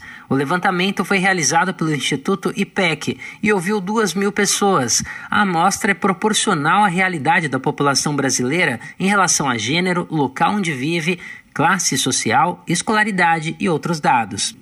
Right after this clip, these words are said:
Segundo o levantamento, sessenta e dois por cento das pessoas do país reconhecem que os pobres são os que mais sofrem com as consequências de eventos climáticos extremos. Para outros trinta e seis por cento, pobres e ricos sentem da mesma forma.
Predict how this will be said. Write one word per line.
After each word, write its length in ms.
Segundo 440
o 40
levantamento, 960
sessenta 640
e 60
dois 180
por 180
cento 320
das 200
pessoas 340
do 80
país 400
reconhecem 720
que 80
os 100
pobres 440
são 120
os 120
que 100
mais 240
sofrem 500
com 140
as 140
consequências 760
de 80
eventos 400
climáticos 680
extremos. 680
Para 180
outros 340
trinta 260
e 80
seis 220
por 160
cento, 500
pobres 400
e 60
ricos 640
sentem 560
da 100
mesma 320
forma. 540